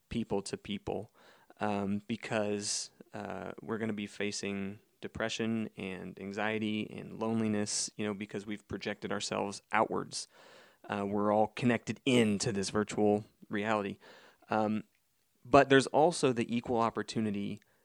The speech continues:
in virtual space that if the church can be present there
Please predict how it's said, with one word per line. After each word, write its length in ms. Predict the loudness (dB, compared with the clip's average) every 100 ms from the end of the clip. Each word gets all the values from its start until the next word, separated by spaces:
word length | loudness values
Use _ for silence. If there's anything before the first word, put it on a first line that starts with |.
| _ _
in 220 | 4 6 6
virtual 380 | 2 0 -4
space 320 | -4 -4 -4 -2
that 140 | -2 -2
if 140 | -2
the 80 | -4
church 340 | -2 -2 -2
can 160 | -4 -4
be 120 | -4
present 580 | -2 -2 0 -4 -8 -4
there 300 | 0 2 0